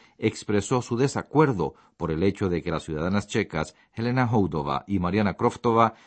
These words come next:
fueran recluidas durante once horas por el simple hecho de tomar fotografías. Todo indica que las checas no cometieron ningún delito, pero a pesar de ello, fueron retenidas durante once horas,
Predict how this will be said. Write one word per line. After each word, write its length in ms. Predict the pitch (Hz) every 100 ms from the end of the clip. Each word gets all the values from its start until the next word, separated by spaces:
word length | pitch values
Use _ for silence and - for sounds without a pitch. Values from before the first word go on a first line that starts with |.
| _
fueran 420 | _ 104 107 107
recluidas 560 | 95 87 - 120 120 110
durante 420 | 98 90 85 82
once 320 | 90 101 -
horas 380 | 120 101 95 - - - _
por 140 | 135
el 80 | 135
simple 460 | - 147 123 101 101
hecho 220 | 101 110
de 120 | 92
tomar 340 | - 78 92
fotografías. 960 | 90 90 90 85 - 67 - - - - _ _ _ _ _ _
Todo 200 | 85 87
indica 360 | 85 107 107 101
que 100 | 98
las 160 | 85
checas 420 | - 113 120 101
no 220 | 90 113 117
cometieron 580 | 127 107 - 107 110
ningún 320 | 107 90 104 104
delito, 520 | 110 123 - 71 - _ _ _
pero 160 | 87
a 60 | 82
pesar 360 | 73 - 101
de 160 | 101 113
ello, 300 | 98 107 104 - -
fueron 260 | - 131 123
retenidas 580 | 117 95 92 101 104 92
durante 460 | 90 85 76 80 -
once 300 | 98 98 123
horas, 380 | 120 95 101